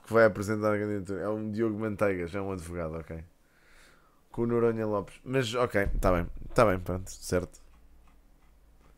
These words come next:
Como é possível nas eleições e da auditoria dos votos só ter feito uma lista?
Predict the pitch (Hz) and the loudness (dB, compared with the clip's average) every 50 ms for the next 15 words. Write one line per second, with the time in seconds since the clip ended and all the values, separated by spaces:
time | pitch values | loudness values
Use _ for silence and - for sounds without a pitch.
0 | - - - _ _ _ _ _ _ _ _ _ _ _ _ - - - - - | -20 -20 -20 _ _ _ _ _ _ _ _ _ _ _ _ -20 -20 -20 -20 -20
1 | - - - - - - _ _ _ - 110 - - 120 120 120 107 - - 120 | -20 -20 -20 -20 -20 -20 _ _ _ -14 -10 -6 -4 -2 -2 -2 -2 -2 -4 -2
2 | 117 117 113 104 113 113 107 - 113 110 107 107 107 110 110 107 104 92 101 104 | -2 -2 -2 -4 -4 -4 -4 -4 -4 -4 -2 -2 0 0 0 -2 -4 -4 -4 -6
3 | 107 101 87 92 101 104 98 - 107 101 - - 104 101 85 - 98 101 90 - | -6 -6 -6 -4 -4 -4 -2 -2 -4 -4 -4 -6 -10 -10 -10 -10 -12 -12 -12 -14
4 | - - _ - - 101 101 104 101 95 92 92 - - - 85 | -18 -20 _ -16 -12 -8 -6 -4 -4 -4 -4 -6 -8 -10 -14 -16